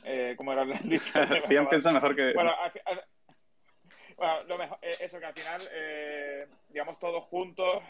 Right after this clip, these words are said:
Speaker 1: eh, si van a ciertos proyectos, se van a, a, a dar que hablar, ¿no? Al final, "Oye, pues mira, esta comunidad está dentro, pues, eh, yo creo que es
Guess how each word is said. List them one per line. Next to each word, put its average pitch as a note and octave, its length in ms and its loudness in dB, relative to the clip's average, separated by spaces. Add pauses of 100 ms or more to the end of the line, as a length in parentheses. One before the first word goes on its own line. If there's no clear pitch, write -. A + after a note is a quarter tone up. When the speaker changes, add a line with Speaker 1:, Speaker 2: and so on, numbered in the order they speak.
(120)
Speaker 1:
eh, C#3 400 -2
si D3 140 -12
van D3 160 2
a D#3 440 6 (440)
ciertos E3+ 320 2
proyectos, E3+ 760 0
se D#3 120 -4
van D3 140 0
a, D3+ 460 2
a, C3+ 640 -2
a C#3 60 2
dar D3 180 2
que D3+ 80 -2
hablar, C#3+ 320 4
¿no? D3+ 140 0
Al C3 80 -4
final, C#3 320 -4
"Oye, C#3 240 -2
pues C3 240 -2
mira, D3 160 0
esta C#3 240 -4
comunidad C#3 320 -2
está D#3 160 -2
dentro, F3 480 4 (340)
pues, C#3 200 4
eh, C3+ 680 4
yo C3+ 100 -2
creo C#3+ 140 -4
que D3 60 -10 (200)
es C#3 60 -8